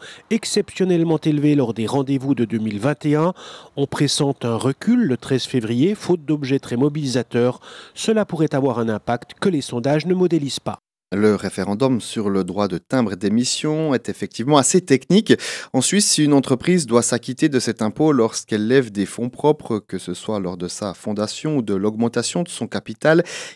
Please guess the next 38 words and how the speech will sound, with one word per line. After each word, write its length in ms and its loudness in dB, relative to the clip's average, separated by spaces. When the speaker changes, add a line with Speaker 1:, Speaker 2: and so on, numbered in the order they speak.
Speaker 2:
il 80 -6
s'élève 280 0
à 40 0
un 140 -2
pour 200 -10
cent 720 -2
des 400 -2
fonds 240 -2
levés 400 0
qui 180 -12
dépassent 640 2
le 300 2
million 300 -2
de 60 -10
francs. 240 0
Cet 180 -6
impôt 180 2
existe 280 -2
depuis 260 -2
mille 160 2
neuf 140 0
cent 160 -4
dix-huit 440 -4
et 60 4
rapporte 500 -2
en 60 0
moyenne 300 2
deux 100 -2
cent 160 -4
cinquante 420 -6
millions 220 2
de 80 0
francs 460 2
par 160 4
année 180 4
à 60 4
la 80 8
Confédération. 640 2